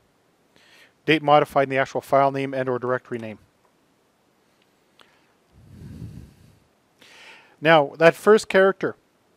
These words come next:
if it's a dash, it means it's a plain file. If it's a B, it's a block device. This is something people are used to using Windows never see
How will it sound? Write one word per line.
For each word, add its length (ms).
if 200
it's 120
a 60
dash, 360
it 60
means 180
it's 140
a 60
plain 320
file. 400
If 280
it's 140
a 80
B, 420
it's 140
a 40
block 320
device. 540
This 180
is 80
something 320
people 260
are 40
used 260
to 60
using 260
Windows 480
never 300
see 280